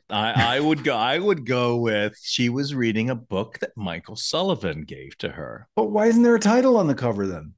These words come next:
Speaker 1: Because there just is. It's so old that the title just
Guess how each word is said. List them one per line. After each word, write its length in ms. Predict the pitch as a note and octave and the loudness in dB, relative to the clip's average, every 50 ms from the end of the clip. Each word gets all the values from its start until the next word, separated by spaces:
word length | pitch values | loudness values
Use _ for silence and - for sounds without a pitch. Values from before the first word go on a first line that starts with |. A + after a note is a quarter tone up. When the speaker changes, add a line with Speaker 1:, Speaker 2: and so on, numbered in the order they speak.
| _ _ - | _ _ -12
Speaker 1:
Because 420 | D3+ D3 - F3 E3+ D#3 D3+ - _ - | -10 -6 -2 -2 -2 -2 -4 -10 _ -2
there 140 | F3+ F#3 D#3+ | -2 -2 -2
just 260 | - F#3 E3 - - | -2 -4 -6 -4 -4
is. 160 | G3 G3+ - | -6 -6 -6
It's 140 | F#3+ - - | -8 -6 -2
so 120 | - E3+ D3+ | 0 0 0
old 320 | A#2 - F#3+ G3+ F#3+ F3 C3+ | 0 2 2 2 2 0 -2
that 100 | A#2+ - | -6 -6
the 60 | A2+ | -8
title 360 | - - - B2+ D3+ D#3 B2+ - _ _ | -8 -6 -6 -4 -4 -6 -8 -10 _ _
just 200 | - C3 A#2+ - | -10 -10 -10 -10